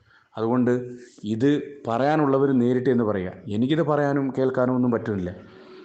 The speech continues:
ഇനി ഞാൻ ആരെയും നന്നാക്കാനും നടക്കുന്നുമില്ല. ഞാൻ ആ പരിപാടിയൊക്കെ നിർത്തിയിട്ട് നിൽക്കുകയാണ്. അതുകൊണ്ട് ആരാണോ ഇത് അദ്ദേഹത്തിന് ഉണർത്താൻ പറ്റുന്നവർ, അല്ലെങ്കിൽ ബഹുമാനപ്പെട്ട കെ പി അബൂബക്കർ ഹസറത്തിനോട്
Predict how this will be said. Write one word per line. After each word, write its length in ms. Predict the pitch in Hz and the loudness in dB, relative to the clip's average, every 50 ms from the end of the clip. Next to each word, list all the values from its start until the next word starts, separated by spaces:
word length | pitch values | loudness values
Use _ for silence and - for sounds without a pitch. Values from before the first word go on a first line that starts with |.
| - - - - | -20 -20 -20 -10
ഇനി 140 | - 143 139 | -4 -2 0
ഞാൻ 200 | 143 139 135 131 131 | 2 2 4 4 4
ആരെയും 260 | 127 127 131 135 131 | 4 4 4 4 2
നന്നാക്കാനും 540 | 123 117 120 123 131 127 131 131 131 131 123 | 4 4 4 4 2 2 2 2 2 4 2
നടക്കുന്നുമില്ല. 640 | 113 110 117 - 143 120 120 117 104 95 90 95 - - - | 2 2 0 0 2 2 2 2 0 0 -4 -6 -8 -10 -8
ഞാൻ 120 | - 117 123 | -4 -2 -2
ആ 60 | 127 | 0
പരിപാടിയൊക്കെ 520 | 123 131 127 127 135 139 139 139 135 139 131 | 0 0 2 4 4 4 4 4 2 2 2
നിർത്തിയിട്ട് 420 | 120 120 120 120 135 127 - 120 | 2 2 2 2 0 0 0 0
നിൽക്കുകയാണ്. 420 | 113 107 101 - - 95 90 85 98 - _ _ - - - - - - | 0 0 -2 -2 -4 -8 -8 -8 -10 -14 _ _ -20 -20 -20 -20 -20 -20
അതുകൊണ്ട് 280 | _ - 110 113 107 107 | _ -4 -2 0 0 2
ആരാണോ 480 | 107 113 123 135 143 147 147 147 151 165 156 - - - - - _ _ _ _ _ - | 2 2 4 4 4 4 4 4 2 0 -2 -8 -16 -18 -20 -20 _ _ _ _ _ -6
ഇത് 100 | 120 120 | -2 0
അദ്ദേഹത്തിന് 560 | 117 113 110 110 127 131 131 135 131 135 135 135 | 2 2 2 4 4 4 4 4 4 2 2 2
ഉണർത്താൻ 440 | 127 123 127 131 131 - 143 139 | 2 2 2 0 2 2 0 2
പറ്റുന്നവർ, 400 | 135 127 123 127 113 110 104 104 101 | 2 2 0 0 -2 -2 0 0 0
അല്ലെങ്കിൽ 320 | 101 110 127 127 131 139 139 - - - - - | 0 0 0 0 0 0 -2 -6 -10 -16 -20 -12
ബഹുമാനപ്പെട്ട 540 | _ 113 117 120 127 127 127 123 123 117 127 | _ -4 -2 0 0 2 0 0 0 0 0
കെ 180 | 117 123 120 | 0 0 -2
പി 140 | 113 - 127 | 0 2 0
അബൂബക്കർ 480 | 120 117 117 117 117 123 120 123 123 113 | 0 0 0 -2 0 -2 0 0 0 -2
ഹസറത്തിനോട് 680 | 110 117 107 113 123 113 113 - 120 113 107 101 98 | -2 -2 0 0 0 0 0 -2 -2 -2 -2 -2 -2